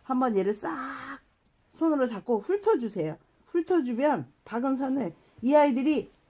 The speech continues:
쫙 금이 자리가 잡혀요. 그러면 이제 그때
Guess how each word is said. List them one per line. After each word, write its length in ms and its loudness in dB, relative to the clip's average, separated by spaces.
쫙 380 -4
금이 280 0
자리가 380 -2
잡혀요. 480 -6
그러면 520 -2
이제 140 -6
그때 680 2